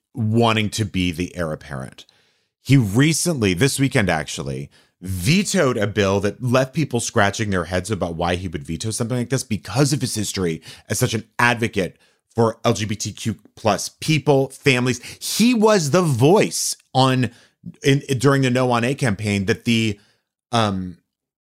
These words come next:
s-, crazy opponents would constantly play his voice saying, "We're marrying people in San Francisco. We've let it out of the bottle. There's no turning back. Gay people are gonna get married in this country."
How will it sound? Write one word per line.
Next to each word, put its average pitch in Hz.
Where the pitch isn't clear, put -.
s-, -
crazy 139
opponents 127
would 117
constantly 131
play 123
his 113
voice 117
saying, 117
"We're 127
marrying 143
people 131
in 117
San 117
Francisco. 156
We've 127
let 135
it 131
out 123
of 120
the 117
bottle. 117
There's 110
no 120
turning 117
back. 90
Gay 123
people 113
are 104
gonna 123
get 113
married 95
in 85
this 85
country." 73